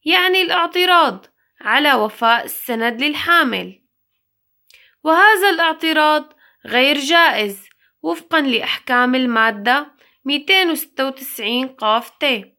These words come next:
التي تقصر الاعتراض على حالتي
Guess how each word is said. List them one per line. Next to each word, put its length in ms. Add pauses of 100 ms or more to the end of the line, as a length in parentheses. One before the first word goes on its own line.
(240)
التي 360
تقصر 580 (300)
الاعتراض 880 (280)
على 320
حالتي 840